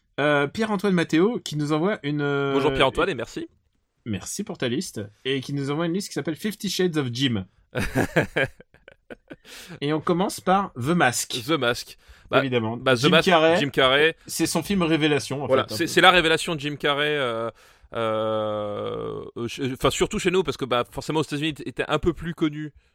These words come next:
Speaker 1: Parce qu'à cause du stand-up
Speaker 2: Ouais, à
Speaker 1: et
Speaker 2: cause du
Speaker 1: tout ça,
Speaker 2: stand-up,
Speaker 1: mais
Speaker 2: et cetera. Nous, il, c'était un parfait inconnu. Et The Mask arrive.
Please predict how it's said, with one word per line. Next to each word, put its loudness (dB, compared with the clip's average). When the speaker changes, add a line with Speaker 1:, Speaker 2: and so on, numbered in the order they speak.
Speaker 1:
Parce -8
qu'à -4
cause -6
du -6
stand-up -2
Speaker 2:
Ouais, 6
à 6
Speaker 1:
et 2
Speaker 2:
cause -4
du -4
Speaker 1:
tout -2
ça, -8
Speaker 2:
stand-up, 2
Speaker 1:
mais -8
Speaker 2:
et -12
cetera. -2
Nous, 2
il, 2
c'était -6
un 0
parfait -2
inconnu. -2
Et 4
The 0
Mask 2
arrive. 0